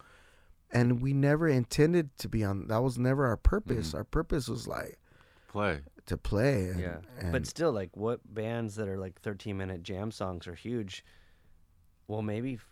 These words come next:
Speaker 3: fucking, maybe Mars Volta. That could, that was
Speaker 1: Yeah.
Speaker 3: a weird thing too. It's like, how does, how does that become such a huge, but they were already big from at
Speaker 1: They
Speaker 3: the
Speaker 1: were already
Speaker 3: drive-in,
Speaker 1: big,
Speaker 3: so,
Speaker 1: yeah.
Speaker 3: yeah, I
Speaker 1: But
Speaker 3: mean, I
Speaker 1: tha-,
Speaker 3: set it up.
Speaker 1: that's, like,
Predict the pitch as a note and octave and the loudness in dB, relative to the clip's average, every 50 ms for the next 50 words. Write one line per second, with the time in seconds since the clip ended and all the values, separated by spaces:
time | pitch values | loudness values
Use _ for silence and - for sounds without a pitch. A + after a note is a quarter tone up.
0 | _ - - - - B2 A2 G#2 G#2 A2 A#2+ B2 A#2+ A#2+ A#2+ A2+ G#2 A2+ B2 D3 | _ -20 -20 -20 -16 -12 -10 -8 -6 -6 -4 -4 -2 -2 -2 -4 -2 -2 -2 -2
1 | - - A2 G2+ G2 G2+ A#2+ C3 E3 E3 - - C#3 A#2+ A2+ A#2 B2+ B2+ C3+ C#3+ | -2 -4 -4 -4 -4 -2 2 2 2 2 2 2 0 4 6 8 8 10 10 8
2 | B2 A#2 A#2 A#2+ A#2+ A#2+ - C#3 C#3 C3 - G3 F#3 C#3 - B2+ A2 A#2 C3+ D#3+ | 6 4 2 0 -2 -2 -2 -2 -4 -4 -2 -2 -2 0 0 -2 -4 -4 -6 -8
3 | F3 E3+ D3+ - - C3 D3 E3+ F3 E3 E3 E3 E3+ - D#3 - - D3+ C3 B2 | -8 -8 -10 -12 -12 -10 -6 -6 -6 -4 -4 -6 -4 -4 -6 -4 -4 -4 -4 -4
4 | - - D3 - C#3 B2 - - - C3 C#3 C#3+ C3 - - - - - - - | -4 -6 -8 -8 -8 -16 -18 -12 -6 -4 -4 -4 -4 -6 -12 -18 -20 -20 -16 0
5 | - E3 C#3+ F#3 E3+ F3 E3+ D3+ D3+ D3+ C#3+ B2 A2 C3+ C3 B2 A2+ - - A#2+ | 0 4 4 6 6 6 6 6 6 4 2 0 0 0 -2 -2 -4 -4 -4 -4
6 | A#2 G#2 F#2 A2 A#2+ A#2 A#2+ B2 B2 B2+ B2+ B2+ B2 A#2+ A#2+ A#2+ B2 B2+ B2 G2 | -4 -2 0 4 6 6 8 8 6 6 6 4 2 4 4 4 6 6 4 4
7 | F#2 F#2 - A#2 A#2 A#2 G#2+ G2+ G2+ F#2 F#2 F#2 F#2 G2+ G2+ G2+ G2 F#2+ - - | 2 4 4 4 4 4 2 0 -2 -2 -2 4 6 6 6 6 4 -2 -2 -2
8 | G2 F#2+ F#2 F2+ F2 - - A#2+ A#2+ - - - C#3 B2+ A#2 - - | -2 -4 -4 -6 -2 2 2 2 2 2 2 2 2 2 2 0 -4